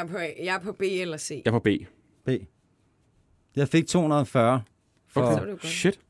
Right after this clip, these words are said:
Speaker 3: fra starten, og så
Speaker 2: Oh.
Speaker 3: fik jeg
Speaker 1: Så får man
Speaker 3: fyrre
Speaker 1: pause.
Speaker 3: per program.
Speaker 2: Okay, og så er det noget, får man ikke mere, jo længere du kommer, eller hvad?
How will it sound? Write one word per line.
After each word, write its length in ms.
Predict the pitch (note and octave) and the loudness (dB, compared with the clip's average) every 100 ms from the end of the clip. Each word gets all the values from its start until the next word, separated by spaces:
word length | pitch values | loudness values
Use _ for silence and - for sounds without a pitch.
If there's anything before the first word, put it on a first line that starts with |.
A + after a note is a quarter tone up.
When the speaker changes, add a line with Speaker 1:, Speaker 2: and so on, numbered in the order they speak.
| - - | -4 2
Speaker 3:
fra 120 | D3+ | 2
starten, 520 | - F#3 D#3 D3+ C3 - | 6 4 4 0 -4 -8
og 140 | - B2 | -6 0
så 120 | D3 | 2
Speaker 2:
Oh. 100 | C3 | 2
Speaker 3:
fik 200 | C#3+ A#2+ | 2 2
jeg 160 | C3+ B2 _ _ _ _ _ _ _ | 0 -2 _ _ _ _ _ _ _
Speaker 1:
Så 80 | - | -4
får 80 | |
man 100 | G#3+ | -2
Speaker 3:
fyrre 220 | F3+ C3+ C3+ | 4 6 6
Speaker 1:
pause. 120 | C#3+ | 6
Speaker 3:
per 180 | D3+ A2+ | 0 0
program. 340 | A#2+ G#2+ F#2+ - - - - | -2 -6 -6 -10 -16 -18 -2
Speaker 2:
Okay, 240 | D3+ A#2+ G2+ - | 0 0 -2 -4
og 140 | A2+ | -2
så 80 | C#3 | 0
er 40 | |
det 100 | C3+ | 2
noget, 160 | B2 B2 | 2 0
får 120 | - B2+ | 0 2
man 100 | C#3 | 4
ikke 140 | C#3+ | 4
mere, 280 | C3 C#3 C#3 | 4 4 4
jo 60 | |
længere 240 | A#2 A2+ C3 | 2 2 0
du 60 | |
kommer, 300 | - B2 - | -2 -4 -2
eller 80 | B2+ | -4
hvad? 40 | A2+ | -2